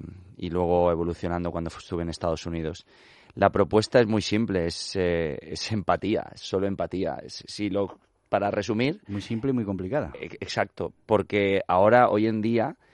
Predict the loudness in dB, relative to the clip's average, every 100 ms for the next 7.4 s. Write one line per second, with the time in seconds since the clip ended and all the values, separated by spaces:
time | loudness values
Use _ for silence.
0 | _ _ _ 0 2 2 2 2 2 2
1 | 2 4 2 2 -2 -2 -6 -10 -20 _
2 | -8 -6 -4 -2 0 0 0 -2 -2 -2
3 | -2 -2 0 0 0 -4 0 2 0 -6
4 | -6 0 2 2 0 -4 -6 -10 -8 0
5 | 0 0 0 0 2 0 0 -2 -4 -6
6 | -8 -16 -20 _ -8 -2 0 0 2 6
7 | 6 6 2 -2